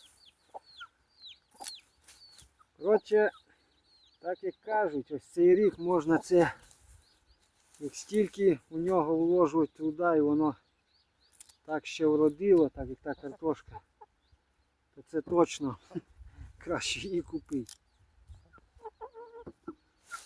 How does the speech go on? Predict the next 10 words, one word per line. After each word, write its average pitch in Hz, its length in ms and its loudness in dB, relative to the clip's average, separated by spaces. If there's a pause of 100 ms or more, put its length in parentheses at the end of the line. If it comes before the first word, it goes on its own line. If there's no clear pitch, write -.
(480)
Моркви, 190 680 8 (360)
якщо 190 520 -2
взяти 196 520 0
по 175 140 -4
мені... 196 560 2 (220)
Нам 175 280 0
на 175 100 8
двох 165 340 6
з 135 100 -6
Нікою 160 520 0